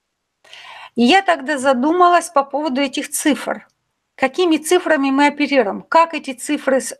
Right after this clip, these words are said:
живут в нашем мире? Дело в том, что по Платону, например, есть, э, мир первообразов.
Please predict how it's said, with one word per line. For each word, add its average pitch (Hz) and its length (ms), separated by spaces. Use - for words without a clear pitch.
живут 254 420
в 240 60
нашем 247 460
мире? - 360
Дело 302 260
в - 60
том, 403 160
что - 160
по 302 160
Платону, 269 640
например, 220 640
есть, 262 600
э, 247 520
мир 262 680
первообразов. 254 1040